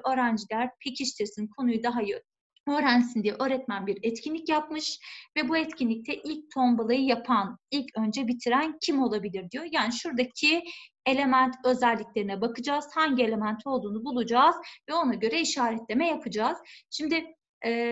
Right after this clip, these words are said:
dediğim gibi yedinci sınıfta işlediğimiz bir konu olduğu için sevgili öğrencim, yani bunu unutmuş olabilirsiniz. E, biz normalde madde ünitesinde bu yıl neyi gördük? Periyodik sistemin tarihçesini gördük. Periyodik sistemde nötr bir atomun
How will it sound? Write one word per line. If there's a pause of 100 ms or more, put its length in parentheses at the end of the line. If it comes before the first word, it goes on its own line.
(200)
dediğim
gibi
yedinci
sınıfta
işlediğimiz
bir
konu
olduğu
için
sevgili
öğrencim,
yani
bunu
unutmuş
olabilirsiniz. (380)
E, (120)
biz
normalde
madde
ünitesinde
bu
yıl
neyi
gördük? (360)
Periyodik
sistemin
tarihçesini
gördük.
Periyodik
sistemde
nötr
bir
atomun